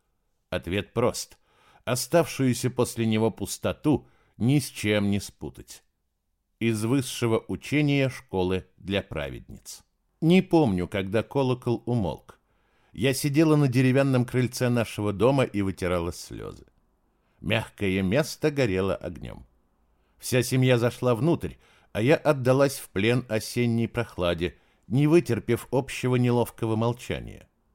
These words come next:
Бдительное око Верховного Владыки, это величественное светило, вздымалось вдали над низинами, взгорьями и городами, за которыми раскинулся морской простор. Угрюмый серый мир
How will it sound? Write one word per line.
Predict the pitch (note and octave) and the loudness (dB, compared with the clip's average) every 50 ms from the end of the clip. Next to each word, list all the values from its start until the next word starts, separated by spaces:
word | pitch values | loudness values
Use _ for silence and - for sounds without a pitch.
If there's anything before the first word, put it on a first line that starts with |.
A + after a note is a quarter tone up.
| _ _ _ _ _ _ _ _ | _ _ _ _ _ _ _ _
Бдительное | - E2+ G#2+ G2+ B2+ C#3 C3 - A#2+ A#2 A2+ A2+ A2 A2 G#2 | -8 -8 -4 -2 -2 -2 0 0 0 0 2 2 2 2 2
око | - - A2 G#2+ - G#2+ | 0 0 -2 -2 -2 -2
Верховного | F#2+ F#2 G2+ - - - G#2 G2 F2+ F#2 F#2 F2+ F2+ | -2 -2 -2 -2 -2 -4 -2 -2 -2 -2 0 0 0
Владыки, | F2 F2 F2 F2 E2 F2 C3+ B2+ - - - - _ _ _ - - - - - - | 0 0 -2 -2 -2 -4 -6 -6 -8 -12 -20 -20 _ _ _ -20 -20 -20 -20 -8 -4
это | - A#2+ A2+ - B2+ | -2 -2 0 2 2
величественное | A#2+ A#2+ B2 C#3 D3 - - B2+ - - - A#2+ A#2+ A#2 A2 A2 G#2+ G#2+ G2+ | 2 4 4 2 2 0 -2 -4 -4 -2 -2 0 0 2 2 2 2 0 0
светило, | - - - - F2+ F2 - - - A2+ C3 C3 B2 A#2+ A2 F#2+ - - - - - - - | -2 -4 -6 -6 -6 -6 -6 -4 -2 0 2 4 4 4 2 2 -2 -8 -20 -20 -20 -20 -14
вздымалось | - F2+ F#2+ F#2 E2 A#2+ B2 C#3+ D#3+ F3 E3+ D#3 - - - - | -10 -10 -8 -2 0 2 4 4 4 4 2 0 0 -4 -8 -8
вдали | - A#2+ G#2 G#2 F#2 G#2 G#2 G#2 G#2+ B2+ C3+ | -8 -8 -6 -4 -2 -2 0 0 0 0 2
над | B2 A#2+ A#2 G#2 G#2+ | 2 0 0 0 0
низинами, | A2+ A#2 A2 F2 C#2 E3+ G3+ C3+ C3+ B2+ A#2+ A#2+ A#2+ | 0 0 0 0 -2 -2 -2 0 0 2 2 0 0
взгорьями | A2 G2 F#2 E2 C#2 D2+ F#2 G#2 G#2+ G2+ F2+ F2+ F2+ F#2+ F#2+ | -2 -4 -6 -8 -4 -2 0 0 2 0 0 0 0 0 -2
и | - - F2+ E2+ | -2 -4 -8 -8
городами, | D#2+ F2 F2 F#2 F#2+ F2 D2 D2 C#2 D2+ D2+ C#2 B1+ - _ _ _ _ _ _ _ | -6 -4 -4 -2 -4 -4 -4 -8 -8 -8 -8 -10 -10 -14 _ _ _ _ _ _ _
за | - F2+ F#2 A#2+ | -10 -8 -8 -4
которыми | - A2+ G#2 - A2 G#2 G#2 G2 G2+ | -2 -2 -2 0 0 0 0 0 0
раскинулся | F#2+ G2 F#2 - - - - G#2 F#2+ F#2+ F#2 - - - | 0 0 -2 -4 -6 -4 -2 -2 0 0 -2 -4 -4 -4
морской | F#2+ F#2+ F2+ F2 - - - - F2 D2+ | -2 -2 -2 -4 -6 -8 -6 -6 -6 -6
простор. | - - E2+ D#2 - - - - A1 G#1+ - _ _ _ _ _ _ _ _ _ _ _ _ | -6 -6 -8 -8 -10 -12 -12 -12 -14 -14 -16 _ _ _ _ _ _ _ _ _ _ _ _
Угрюмый | - A#2 B2+ B2 B2+ C#3 D3+ E3 D#3+ D3+ C3+ | -6 -2 0 2 4 6 6 6 6 6 4
серый | B2+ - - C#3+ C#3+ C#3 C3 A#2+ | 2 0 0 2 2 4 4 4
мир | B2 C#3 D#3 D#3 C3+ - | 4 6 4 4 2 0